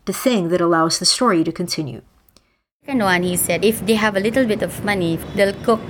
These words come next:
Speaker 2: bagoong and then it sticks on your finger when you make, like, a comma. When you pick up the
Speaker 1: So
Speaker 2: bagoong, you
Speaker 1: compared
Speaker 2: cannot
Speaker 1: to salt,
Speaker 2: put your
Speaker 1: which
Speaker 2: finger and dip
Speaker 1: sits
Speaker 2: it,
Speaker 1: in this
Speaker 2: you
Speaker 1: one
Speaker 2: know,
Speaker 1: spot on your
Speaker 2: it will
Speaker 1: plate,
Speaker 2: not stick. So you need to make a
Speaker 1: bagoong,
Speaker 2: comma for
Speaker 1: on
Speaker 2: the
Speaker 1: the other
Speaker 2: bagoong to
Speaker 1: hand,
Speaker 2: stick on
Speaker 1: with
Speaker 2: your
Speaker 1: its
Speaker 2: finger.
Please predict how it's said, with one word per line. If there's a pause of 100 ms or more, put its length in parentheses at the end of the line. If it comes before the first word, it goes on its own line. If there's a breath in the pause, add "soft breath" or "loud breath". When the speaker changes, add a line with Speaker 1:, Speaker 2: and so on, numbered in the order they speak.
(160)
Speaker 2:
bagoong
and
then (320)
it
sticks
on
your
finger
when
you
make,
like,
a
comma. (480)
When
you (100)
pick
up
the
Speaker 1:
So
Speaker 2:
bagoong,
you
Speaker 1:
compared
Speaker 2:
cannot
Speaker 1:
to
salt,
Speaker 2:
put
your
Speaker 1:
which
Speaker 2:
finger
and
dip
Speaker 1:
sits
Speaker 2:
it,
Speaker 1:
in
this
Speaker 2:
you
Speaker 1:
one
Speaker 2:
know,
Speaker 1:
spot
on
your
Speaker 2:
it
will
Speaker 1:
plate,
Speaker 2:
not
stick.
So
you
need
to
make
a
Speaker 1:
bagoong,
Speaker 2:
comma
for
Speaker 1:
on
Speaker 2:
the
Speaker 1:
the
other
Speaker 2:
bagoong
to
Speaker 1:
hand,
Speaker 2:
stick
on
Speaker 1:
with
Speaker 2:
your
Speaker 1:
its
Speaker 2:
finger.